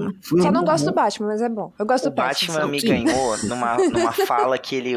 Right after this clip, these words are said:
Speaker 4: ele usou naquele filme do, como é, me ajuda aí, Cabuna, como é que chama aquela animação que ele, ele faz parceria com o Constantine?
Speaker 2: Liga da Justiça Sombria.
Speaker 4: Liga da Justiça Sombria, isso. Que eles vão entrar na mansão do Constantine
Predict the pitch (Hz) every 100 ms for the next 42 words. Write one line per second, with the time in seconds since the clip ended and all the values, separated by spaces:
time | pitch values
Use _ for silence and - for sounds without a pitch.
0 | 113 - 113 110 120 110 117 123 123 139
1 | 120 - - 120 120 107 110 107 101 -
2 | 196 233 165 190 214 202 - 135 120 117
3 | 175 190 - 190 170 156 139 135 123 -
4 | 131 117 120 117 - 101 107 95 - 120
5 | - 123 - 117 113 117 107 113 - 107
6 | - - 92 85 - 113 139 127 127 -
7 | 120 98 101 98 90 87 135 - 139 123
8 | 98 82 110 101 - - 139 123 120 131
9 | 123 131 139 139 135 131 131 135 131 -
10 | 127 151 139 113 107 113 - 107 - 151